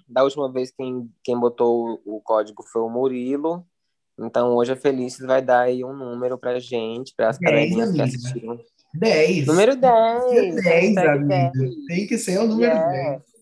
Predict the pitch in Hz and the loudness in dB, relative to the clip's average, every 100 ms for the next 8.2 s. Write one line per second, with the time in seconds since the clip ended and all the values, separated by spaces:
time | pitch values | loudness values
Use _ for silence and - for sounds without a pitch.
0 | _ _ _ _ _ _ _ _ _ - | _ _ _ _ _ _ _ _ _ -14
1 | 147 151 147 170 170 170 139 165 165 165 | -4 0 2 2 2 2 2 2 2 0
2 | 170 _ 165 170 170 170 160 160 170 - | 0 _ -8 -6 0 2 2 0 -8 -10
3 | - 147 143 147 151 147 143 143 139 156 | -2 0 0 -2 -4 -10 -8 -6 -4 -6
4 | 147 139 139 147 156 143 143 143 151 - | -8 -10 -8 -8 -8 -10 -10 -12 -16 -16
5 | - 127 123 131 151 - _ _ - 117 | -6 -4 -2 -4 -6 -10 _ _ -6 -4
6 | 131 135 147 139 135 139 139 139 135 123 | 0 0 0 0 -2 0 0 0 -4 -4
7 | 131 135 139 143 147 135 127 123 123 131 | -4 -4 -4 -4 -8 -8 -4 -4 -6 -6
8 | 135 147 | -8 -10